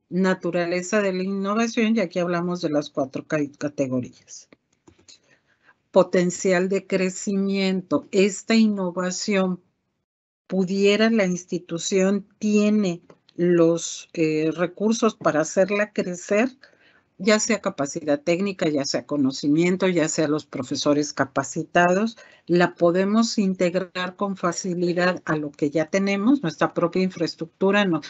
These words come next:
eh, los sistemas como los corremos, o de plano va, va a ser total, va, vamos a necesitar cambios,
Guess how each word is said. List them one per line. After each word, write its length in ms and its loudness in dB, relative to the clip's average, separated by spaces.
eh, 320 0
los 240 0
sistemas 720 2
como 320 0
los 240 -2
corremos, 800 2
o 220 4
de 100 2
plano 400 -2
va, 200 -4
va 120 2
a 60 -2
ser 320 0
total, 380 -4
va, 640 -2
vamos 460 -2
a 80 2
necesitar 540 0
cambios, 560 0